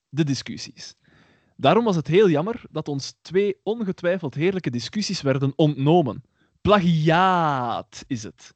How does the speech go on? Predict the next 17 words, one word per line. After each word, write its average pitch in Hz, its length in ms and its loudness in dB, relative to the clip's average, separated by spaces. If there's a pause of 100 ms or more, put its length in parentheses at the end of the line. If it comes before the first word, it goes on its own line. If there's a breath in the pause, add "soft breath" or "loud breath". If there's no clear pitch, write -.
(300)
Of 254 180 -2
censuur, - 720 -8
wie 135 200 -2
zal 160 120 2
het 147 120 -4
zeggen? - 220 -12 (680 soft breath)
Lange 214 300 4
mails 196 280 4
zijn 175 140 0
bijna 139 260 2
altijd 175 320 0
stom, 180 320 -4
behalve 165 340 0
die 127 160 0
van 123 160 0
Walter 120 440 -2
M. 190 100 -4